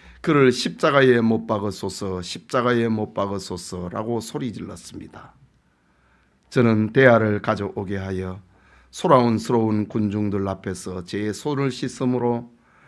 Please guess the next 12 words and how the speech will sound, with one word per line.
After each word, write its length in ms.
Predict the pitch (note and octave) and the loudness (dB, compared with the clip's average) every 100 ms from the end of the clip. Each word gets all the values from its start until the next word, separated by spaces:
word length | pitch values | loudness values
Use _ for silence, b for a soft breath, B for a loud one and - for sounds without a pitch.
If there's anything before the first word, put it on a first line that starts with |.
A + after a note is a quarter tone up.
| b b - | b b -4
나사렛 600 | A#2+ A#2 D3 E3+ F3 E3 | -2 4 8 8 8 6
예수를 920 | C#3 C#3+ C3+ D3 C3+ B2+ B2+ A#2+ - | 6 6 4 2 6 8 8 6 0
죽음에 460 | - G3 C#3 A#2 G#2+ | -2 2 2 2 0
내어주는 640 | A2+ G#2 G2 G2+ F#2+ F#2 | -2 -2 -4 -6 -6 -6
데 180 | F2+ F2+ | -6 -8
대해서 760 | F2+ F2+ F2 F2 - C3 E3 - - | -8 -8 -6 -8 -4 -4 -4 -8 -14
아무런 460 | F2+ F#2+ F#2 F2+ F2 | -10 -8 -8 -10 -10
책임이 500 | - C#3 C3 C3 A#2+ | -8 -4 0 2 0
없다는 400 | A#2+ A#2 A2 G#2+ | -2 -4 -4 -4
것을 460 | G#2 - G2+ G2 b b b _ | -8 -6 -8 -8 b b b _
보여주었습니다. 1160 | F#2+ F2+ F2 - F2 F2 - E2+ - E2+ E2 - _ _ _ _ _ _ _ _ _ _ _ _ - | -6 -4 -6 -8 -12 -12 -14 -14 -14 -14 -16 -20 _ _ _ _ _ _ _ _ _ _ _ _ -2
아내는 600 | A#2+ A2+ A2 G#2+ G2+ | 2 2 2 0 -2